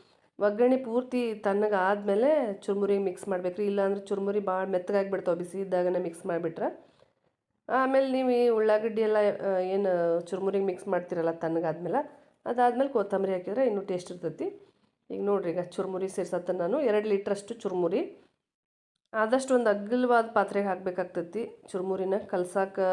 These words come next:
ಸ್ವಲ್ಪ ಇದು ಬೇಕಲ್ರಿ, ದೊಡ್ಡ ಪಾತ್ರೆನೇ ಇರ್ಬೇಕಾಗ್ತೈತಿ. ಈಗ ಈ ಚುರ್ಮುರಿಗೆ ಒಗ್ಗರಣೆ ಸೇರ್ಸತೈತಿ. ತಣ್ಣಗಾಗಿರುವಂಥ ಒಗ್ಗರಣೆನ ನೋಡ್ಕೊಂಡು ಸೇರಿಸ್ಕೋಬೋದು.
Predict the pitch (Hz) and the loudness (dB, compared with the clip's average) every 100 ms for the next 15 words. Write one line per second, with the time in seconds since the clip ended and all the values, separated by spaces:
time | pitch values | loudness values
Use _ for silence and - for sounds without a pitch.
0 | 185 180 175 175 175 165 165 170 - _ | 2 2 -4 -2 0 0 0 -4 -18 _
1 | _ _ - 185 185 180 175 175 175 269 | _ _ -10 -8 -4 -4 0 -2 2 0
2 | 285 - - 185 175 180 180 185 175 175 | -2 -12 -8 -2 -2 -2 -2 0 0 2
3 | 180 175 175 170 165 - 151 - 330 - | 2 2 2 -2 -4 -6 -6 -4 -6 -10
4 | _ _ _ _ _ _ _ _ _ _ | _ _ _ _ _ _ _ _ _ _
5 | _ 262 277 294 262 262 247 240 247 214 | _ -4 0 0 0 -2 -2 2 0 2
6 | 262 - 214 196 202 208 208 196 202 196 | 0 0 -4 0 2 2 0 -2 -4 -6
7 | 185 294 349 - - 202 196 202 196 196 | -6 -6 -8 -10 -6 0 2 2 2 2
8 | 196 196 196 190 180 185 180 190 196 320 | 0 -2 -4 -4 -4 -2 0 0 -2 -4
9 | - _ _ _ _ _ _ _ _ - | -8 _ _ _ _ _ _ _ _ -2
10 | 226 220 262 254 220 220 214 196 185 220 | 0 2 2 4 0 0 -2 0 0 0